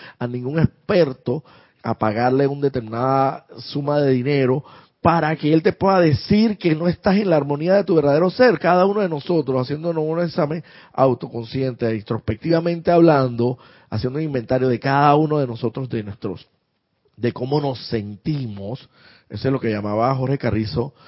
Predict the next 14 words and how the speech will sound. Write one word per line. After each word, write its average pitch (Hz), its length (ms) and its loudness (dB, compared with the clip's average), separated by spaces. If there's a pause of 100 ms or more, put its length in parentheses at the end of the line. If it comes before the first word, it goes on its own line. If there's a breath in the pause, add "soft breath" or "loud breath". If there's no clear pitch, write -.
(260 loud breath)
en 110 80 -10
su 113 120 -10
momento 107 400 -4
el, 107 180 -2
el 104 140 -8
contador 107 480 -8 (100)
Geiger, 107 540 -6 (340 soft breath)
que 113 400 -2
es, - 380 -8
eh, 110 420 -4
bueno, 113 160 -8
más 104 180 -12
que 117 120 -10
todo, 127 480 -2